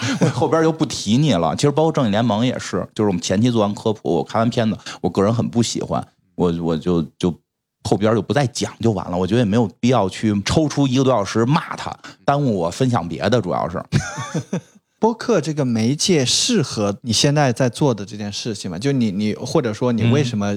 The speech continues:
Speaker 2: 喜欢选用了播客来做这件事情？
Speaker 1: 嗯。嗯，这说实话，开始因为便宜嘛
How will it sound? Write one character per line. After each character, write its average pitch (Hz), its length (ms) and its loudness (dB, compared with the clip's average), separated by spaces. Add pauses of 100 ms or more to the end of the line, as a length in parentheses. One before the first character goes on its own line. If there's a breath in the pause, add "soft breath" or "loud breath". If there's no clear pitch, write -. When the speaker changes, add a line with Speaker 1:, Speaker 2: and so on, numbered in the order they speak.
(120)
Speaker 2:
喜 - 320 -2
欢 110 340 0 (260)
选 95 440 0
用 131 180 2
了 107 80 0
播 175 220 0
客 143 240 -4
来 80 140 -6
做 95 160 -4
这 98 60 4
件 90 240 2
事 87 140 -2
情？ - 200 -16
Speaker 1:
嗯。 - 20 -20
嗯， - 60 -20
这 294 80 2
说 - 520 -2
实 233 80 0
话， 226 160 0
开 - 160 0
始 113 160 2
因 135 60 6
为 165 100 4
便 113 300 0
宜 120 80 6
嘛 - 160 0